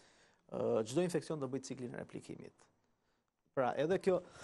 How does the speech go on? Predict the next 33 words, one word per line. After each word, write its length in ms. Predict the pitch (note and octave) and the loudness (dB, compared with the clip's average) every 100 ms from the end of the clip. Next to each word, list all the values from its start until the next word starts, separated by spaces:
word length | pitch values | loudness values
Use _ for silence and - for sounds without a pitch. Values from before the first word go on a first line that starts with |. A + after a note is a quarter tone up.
| - D4 | 4 6
<clears throat> 480 | - D#5 - - - | 6 4 -2 -6 -10
popullat 360 | D3 C#3+ E3+ | -8 -6 -6
në 100 | D#3+ C#3+ | -6 -10
Shqipëri, 380 | C3+ - D3+ G3+ - - | -10 -6 -4 -4 -8 0
<clears throat> 260 | - F3+ C3 | 2 2 0
në 80 | A#2+ | -2
qoftë 240 | D3 D3 | -2 0
se 80 | D3+ | 0
ne 160 | D#3 C3 | 2 0
qëndrojmë 420 | - C3+ C#3 C3+ | 0 0 0 0
të 80 | C3 - | -2 -2
heshtur, 320 | - - - - _ _ _ | -2 -4 -12 -14 _ _ _
nuk 180 | B2+ B2+ | -10 -4
financojmë 420 | C#3 B2 A#2+ D3 | -2 -2 0 -2
programet 440 | C#3 C3 C#3 C#3 C3 | 0 0 0 -2 -2
parandaluese, 640 | C3 C3 C#3+ C3+ - - - - _ - | -2 -2 -2 -4 -4 -8 -10 -20 _ -10
nuk 140 | B2 A#2 | -6 -4
bëjmë 200 | C#3 C3 | -4 -4
një 60 | |
punë 180 | - D3 | -4 -4
masive 420 | C3 B2+ D3+ C3+ | -4 -4 -4 -2
në 140 | C3+ C#3+ | -2 -2
media, 340 | E3 C#3 - | -2 -2 -4
siç 200 | - - | -6 -6
po 100 | A#2+ | -6
bëni 260 | A#2+ B2+ A2 | -4 -4 -2
ju, 200 | F#2+ E2 - - - | -4 -6 -10 -20 -4
apo 240 | B2+ C3 C3 | -2 -2 -2
në 140 | A#2 | 0
qoftë 200 | D#3+ D3 | 0 2
se 120 | C#3+ C3+ | 0 -2
të 120 | A#2 A#2+ | -4 -4
gjithë 520 | E3+ G#3 G#3+ G3 | -2 2 2 0